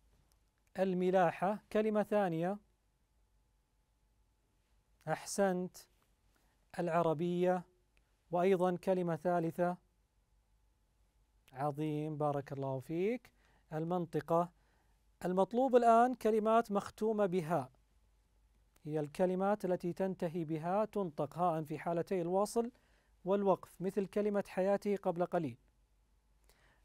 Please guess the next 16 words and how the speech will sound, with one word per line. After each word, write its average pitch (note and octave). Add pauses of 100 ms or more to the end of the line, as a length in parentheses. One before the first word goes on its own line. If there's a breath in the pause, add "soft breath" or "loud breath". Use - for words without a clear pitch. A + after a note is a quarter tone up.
عد F3+
إلى F#3
النص F#3+
وابحث G#3
عن E3+
ثلاث G3
كلمات F3+
تنتهي F3+
بها. F3 (3750)
أول F#3
كلمة. F#3+ (2500)
جميل، D3 (380)
بارك D3
الله C3
فيك. F#3 (680)
لغته. F#3